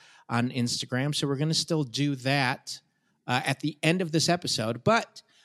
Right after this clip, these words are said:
uh, we're gonna also, uh, add a little bit of, um, actually not a little bit, but the whole episode that we had with, um, Diane, uh, Doan,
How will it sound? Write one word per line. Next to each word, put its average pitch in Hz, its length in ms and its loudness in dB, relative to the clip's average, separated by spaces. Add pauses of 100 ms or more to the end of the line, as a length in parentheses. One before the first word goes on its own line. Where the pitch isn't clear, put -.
(200)
uh, 151 220 4
we're 196 140 2
gonna 214 260 0
also, 190 760 2 (560)
uh, 165 280 -2
add 190 300 2
a 185 60 4
little 170 280 4
bit 151 360 2
of, 151 520 0 (140)
um, 143 400 0 (220)
actually 160 340 2
not 151 160 2
a 123 60 0
little 143 240 4
bit, 127 240 -2
but - 180 0 (220)
the 139 180 2
whole 185 480 4
episode 151 560 0
that 135 160 -6
we 135 140 0
had 127 360 -2 (400)
with, 123 360 0
um, 120 260 2
Diane, 117 720 0 (400)
uh, 117 160 2
Doan, 117 460 0